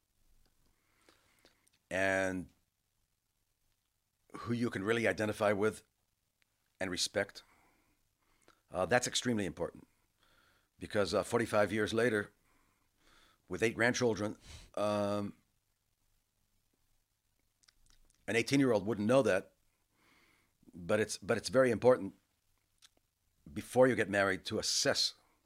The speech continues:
to assess carefully, weigh the assets, weigh the liabilities, okay? And, and, and during a marriage, okay, deal with the ups and downs.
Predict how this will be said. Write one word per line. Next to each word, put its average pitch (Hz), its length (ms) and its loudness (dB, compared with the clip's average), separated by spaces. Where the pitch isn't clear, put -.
to 117 140 -4
assess - 300 0
carefully, 110 500 0
weigh 107 160 2
the 113 160 0
assets, 101 600 0
weigh 101 140 -2
the 117 100 2
liabilities, 95 640 -2
okay? 101 320 -2
And, 104 320 0
and, 107 240 0
and 101 200 -4
during 143 280 6
a 117 40 2
marriage, 101 420 2
okay, 101 360 -4
deal 127 180 4
with 127 140 0
the 127 80 0
ups - 180 -2
and 107 100 -4
downs. 95 440 -6